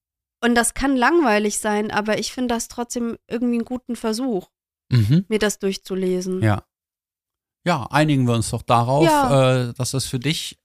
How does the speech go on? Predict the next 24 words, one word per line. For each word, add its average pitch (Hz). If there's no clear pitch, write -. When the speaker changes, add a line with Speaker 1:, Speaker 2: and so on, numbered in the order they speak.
Speaker 1:
<clears throat> 320
Speaker 2:
ein, 139
ein, 131
ähm, 117
vielleicht -
fruchtloser, 185
aber 143
interessanter 156
Eskapismusversuch 233
Speaker 1:
Ja, -
Speaker 2:
ist 233
Speaker 1:
ja. 311
Speaker 2:
und, 143
und 127
du 139
da 131
auch 131
irgendwie 131
n-, 123
eine 113
starke 127
Atmosphäre 123
und 117
eine, 113